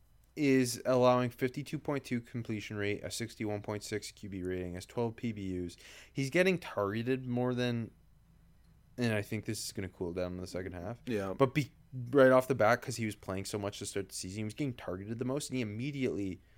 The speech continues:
Speaker 1: kinda that first, that week one game was, like, decent,
Speaker 2: Yeah.
Speaker 1: but then since then, he's just been incredible, and his ball skills, his fluidity, his change of direction, his ability to handle different types of receivers, it's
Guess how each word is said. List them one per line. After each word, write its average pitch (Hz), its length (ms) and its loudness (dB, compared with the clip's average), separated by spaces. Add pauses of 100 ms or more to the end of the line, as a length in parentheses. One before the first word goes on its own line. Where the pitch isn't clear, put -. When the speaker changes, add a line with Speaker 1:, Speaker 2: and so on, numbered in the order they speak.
(240)
Speaker 1:
kinda 175 160 4
that 247 200 4
first, - 380 2
that 190 180 8
week 233 220 0
one 139 160 4
game 160 200 2
was, 147 100 0
like, 127 200 2 (140)
decent, 147 520 -4 (140)
Speaker 2:
Yeah. 120 140 4
Speaker 1:
but - 80 6
then 143 160 6
since 127 300 0
then, 147 180 6
he's 135 180 2
just 127 200 0
been 123 100 2
incredible, 107 880 -2 (380)
and 113 580 0
his 120 300 0
ball 107 340 2
skills, 113 600 0
his 101 200 -4
fluidity, 101 680 -2
his 95 120 -6
change 104 220 -4
of 101 80 -8
direction, 98 560 -4 (380)
his 117 220 -2
ability 117 360 -2
to 131 80 4
handle 104 300 -4
different 95 320 -8
types - 340 -8 (120)
of 107 140 -6
receivers, 113 480 -4 (240)
it's 127 140 0